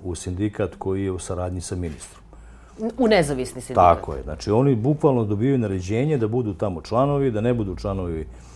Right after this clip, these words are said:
Speaker 1: Policijskog sindikata Srbije, zato što
Speaker 2: Dobro.
Speaker 1: Policijski sindikat Srbije kritikuje ministra, mi smo protiv ministra i tako dalje i tako dalje. I onda se na različite načine tim ljudima preti. Od prebacivanja na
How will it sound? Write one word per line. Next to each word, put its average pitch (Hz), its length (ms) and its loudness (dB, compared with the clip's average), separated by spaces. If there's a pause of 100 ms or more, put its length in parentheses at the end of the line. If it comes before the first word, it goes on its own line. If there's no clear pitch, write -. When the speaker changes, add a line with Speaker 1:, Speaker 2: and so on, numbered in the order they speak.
(220)
Speaker 1:
Policijskog 147 540 4
sindikata 135 600 2
Srbije, 120 360 0
zato 110 240 0
što 139 100 -2
Speaker 2:
Dobro. 104 200 0
Speaker 1:
Policijski 104 420 0
sindikat 101 460 -4
Srbije 95 420 -6
kritikuje 87 500 -8
ministra, 123 760 2 (420)
mi 113 180 2
smo 85 220 -6
protiv 131 500 4
ministra 127 720 2
i 85 40 -4
tako 104 360 2
dalje 110 260 2
i 92 40 0
tako 98 300 -2
dalje. 76 200 -6 (400)
I 104 60 0
onda 185 200 4
se - 120 -2
na 120 100 2
različite 147 500 4
načine 139 460 0
tim 143 220 -2
ljudima 131 320 0
preti. - 460 -4 (440)
Od 135 220 8 (420)
prebacivanja 107 720 0
na 80 280 -6